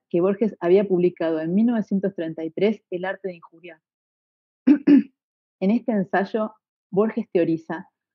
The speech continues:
sobre un tipo de combate retórico donde el quid es no tocar al otro. Porque no es una destrucción. Para destruirlo, habría que crearlo primero.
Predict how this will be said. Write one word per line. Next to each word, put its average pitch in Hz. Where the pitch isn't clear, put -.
sobre 220
un 233
tipo 262
de 240
combate 196
retórico 185
donde 185
el 180
quid 240
es 202
no 226
tocar 185
al 160
otro. -
Porque 190
no 226
es 226
una 180
destrucción. 156
Para 185
destruirlo, 180
habría 196
que -
crearlo 190
primero. 135